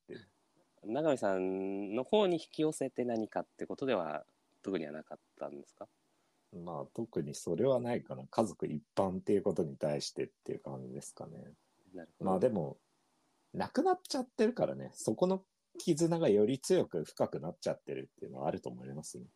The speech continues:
Speaker 2: うん。
Speaker 1: これが別に生きてる家族だったら、「なんだあの、あのクソ野郎」みたいな感じになってるっていうのもありますからね。
Speaker 2: <laughs>
Speaker 1: その思い出の中にいたお父さんだから、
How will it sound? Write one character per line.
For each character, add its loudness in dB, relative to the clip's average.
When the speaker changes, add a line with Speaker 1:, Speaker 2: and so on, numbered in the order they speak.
Speaker 2:
う -8
ん。 -8
Speaker 1:
こ 0
れ 6
が 2
別 -4
に -4
生 -14
き -16
て 4
る 0
家 -2
族 -2
だ -8
っ -12
た -12
ら、 -6
「な 2
ん 0
だ 6
あ 2
の、 -4
あ 2
の -4
ク -8
ソ 0
野 6
郎」 -2
み -12
た -8
い -8
な -4
感 -6
じ -4
に -8
な 2
っ -4
て 6
る 0
っ -20
て 2
い 4
う 4
の -4
も -8
あ 0
り 2
ま 2
す -10
か -4
ら -4
ね。 -10
Speaker 2:
<laughs> -18
Speaker 1:
そ -6
の -4
思 6
い 2
出 6
の 6
中 2
に 0
い -4
た 2
お 2
父 4
さ -2
ん -8
だ -10
か -10
ら、 -10